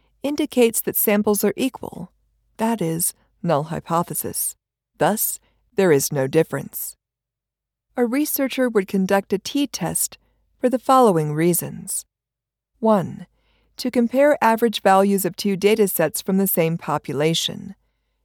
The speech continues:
Two, if collected data are from a continuous or ordinal scale, for example, yes or no, right or wrong. Three, if collected data are representative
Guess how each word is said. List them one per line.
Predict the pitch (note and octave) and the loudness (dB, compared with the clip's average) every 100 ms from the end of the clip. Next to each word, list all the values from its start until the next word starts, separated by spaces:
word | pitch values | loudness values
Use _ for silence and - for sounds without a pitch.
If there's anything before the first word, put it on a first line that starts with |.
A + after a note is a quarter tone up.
| _ - | _ -10
Two, | - B3+ E3+ D#3 - _ _ _ _ - | -2 2 0 -2 -12 _ _ _ _ -4
if | D4+ - | -4 -6
collected | - C4 A#3 A#3 A#3+ | -4 0 0 2 0
data | G#3 F#3 F#3 | 2 4 4
are | - F3+ | 2 -2
from | F3+ F3 | -2 -2
a | E3+ | -2
continuous | F3 F3+ A#3 B3+ B3+ B3+ - - | -4 -2 -2 0 2 0 0 -4
or | A3+ - | -4 -2
ordinal | F#3+ F3 E3+ D3 | -2 -2 -2 -2
scale, | - - G#3+ F3+ C#3+ - _ _ _ _ _ | -4 -2 0 0 -4 -14 _ _ _ _ _
for | G3 F3 | -4 -4
example, | - A#3+ A3+ F#3+ - - _ _ - | 0 2 2 -2 -12 -14 _ _ -2
yes | E3 - | -2 0
or | D3+ | -4
no, | D#3 E3+ A3 A#3+ A#3+ _ - | -2 0 0 -2 -8 _ -6
right | E3 D3+ | -2 0
or | E3 | 0
wrong. | F#3+ F#3 E3 E3 G3 _ _ _ _ _ _ _ _ | 0 0 0 -8 -14 _ _ _ _ _ _ _ _
Three, | G#3 G3 D#3+ - - _ _ _ _ - | 2 4 2 -6 -18 _ _ _ _ -6
if | C#4+ D#4+ - | -4 -4 -4
collected | C4 A#3+ A#3+ B3+ G#3+ | -2 0 0 -2 0
data | F#3+ F#3 F#3+ - | 2 2 0 0
are | D#3+ | -2
representative | F3 G#3+ B3+ A#3+ A3+ A3+ A3 A#3 | 0 -2 -2 2 2 2 2 0